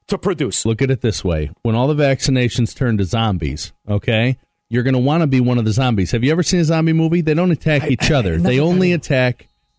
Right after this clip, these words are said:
Speaker 2: living human beings. You don't wanna be alive. You wanna be one of the zombies. That way you can fit in. Everybody's happy.
Speaker 1: I never, ever got into the
Speaker 2: Get in
Speaker 1: zombie
Speaker 2: line, join the
Speaker 1: movement.
Speaker 2: club.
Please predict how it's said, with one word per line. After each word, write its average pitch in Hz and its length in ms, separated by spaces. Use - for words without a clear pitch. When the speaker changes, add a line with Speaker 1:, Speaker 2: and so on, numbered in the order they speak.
Speaker 2:
living 107 300
human 98 280
beings. 87 380
You 131 80
don't 151 120
wanna 175 180
be 135 100
alive. 98 420
You 104 100
wanna 127 220
be 151 160
one 123 140
of 113 80
the 107 60
zombies. 107 460
That 110 160
way 123 120
you 120 60
can 120 120
fit 117 260
in. 110 300
Everybody's 101 400
happy. 80 240
Speaker 1:
I - 20
never, 285 440
ever 190 240
got 143 180
into 147 280
the 117 120
Speaker 2:
Get 123 160
in - 60
Speaker 1:
zombie 127 200
Speaker 2:
line, 104 480
join 139 120
the - 20
Speaker 1:
movement. 104 320
Speaker 2:
club. 71 280